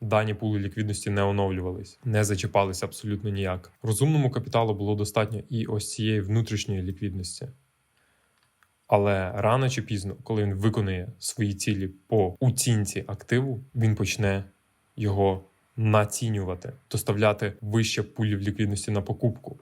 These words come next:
аби фіксувати свої прибуткові лонг-позиції. Саме це буде відбуватись і ось тут.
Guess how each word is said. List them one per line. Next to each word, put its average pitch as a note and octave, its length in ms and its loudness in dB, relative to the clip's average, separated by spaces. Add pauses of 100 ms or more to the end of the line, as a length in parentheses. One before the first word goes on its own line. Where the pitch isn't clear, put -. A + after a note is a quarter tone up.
аби A#2+ 260 0
фіксувати G2 520 -2
свої G2 280 -6
прибуткові G2 540 -4
лонг-позиції. F#2 800 -4 (920)
Саме A#2+ 640 2 (540)
це G#2+ 380 -2 (180)
буде G#2 240 -2
відбуватись G2 640 -2 (160)
і G#2 280 -4
ось G#2 200 -4
тут. G2+ 280 -8